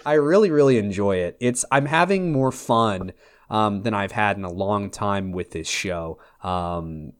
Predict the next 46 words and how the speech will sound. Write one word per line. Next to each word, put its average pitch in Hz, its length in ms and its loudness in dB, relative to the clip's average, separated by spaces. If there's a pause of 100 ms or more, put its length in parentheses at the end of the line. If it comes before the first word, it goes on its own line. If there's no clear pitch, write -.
(280)
it 127 60 2
reminds 123 440 4
me 139 120 2
of 107 60 0
how 107 120 2
I 101 80 4
felt 104 300 2
when 107 100 -2
I 92 80 0
first - 500 0
discovered 92 540 0
it, 69 180 -16 (320)
uh, 92 280 0
during 90 280 -2
season 85 380 -4
two, 85 400 -4
um, 85 460 -4 (100)
back 95 240 0
in 90 80 -2
the 85 60 -4
day. 80 320 -2
And 80 120 -8
so 95 320 4
I'm 127 220 4
really 143 160 6
excited 110 320 2
to 92 60 -2
be 98 180 0
here. 92 160 6
And 92 100 2
this 120 120 2
is 131 100 6
a 110 80 4
really 110 220 6
fun 110 340 2 (220)
little 131 180 6
social 123 380 4
experiment 101 560 2 (300)
where 117 180 4
I 120 120 6
willingly 147 540 6
withheld 120 500 6
from 110 140 0
watching 107 460 2
this 92 260 0
for 104 380 4